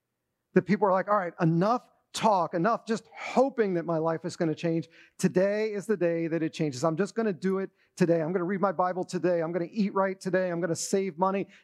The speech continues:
today. I'm gonna tell my spouse I love them today. I'm gonna do whatever it is today that you're calling me to do." And then tomorrow I'm gonna do it again. And the next day I'll do it again and again and again. God, I'm gonna continue to do the small things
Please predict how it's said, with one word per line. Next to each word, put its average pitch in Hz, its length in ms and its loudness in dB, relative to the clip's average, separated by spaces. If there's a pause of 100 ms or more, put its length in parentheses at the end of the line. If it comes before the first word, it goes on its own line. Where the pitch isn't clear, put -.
today. 185 380 0
I'm 170 120 2
gonna 180 160 0
tell 196 220 0
my 196 100 0
spouse 190 320 -2
I 190 80 2
love 180 240 0
them 190 180 -2 (220)
today. 190 460 0
I'm 180 120 -2
gonna 175 160 -2
do 165 140 0
whatever 220 400 0
it 220 60 -4
is 202 220 -2
today 208 600 -2
that 180 180 -2
you're 165 120 0
calling 190 400 -2
me 185 160 -2
to 165 160 -6
do." 139 540 -6 (1400)
And - 80 -10
then 139 120 0
tomorrow 156 340 2
I'm 190 80 0
gonna 185 160 -2
do 175 160 0
it 185 80 -2
again. 139 460 -8 (340)
And 143 140 0
the 143 40 2
next 160 280 0
day 180 100 2
I'll 156 140 0
do 165 160 0
it 165 60 -2
again 160 560 -2
and 127 100 -8
again 156 480 -2 (260)
and 151 120 0
again. 139 260 -2
God, 156 200 2
I'm 156 80 -2
gonna 151 120 0
continue 175 520 -2
to 208 120 -2
do 185 200 -4
the 160 100 0
small 175 560 0
things 180 380 -2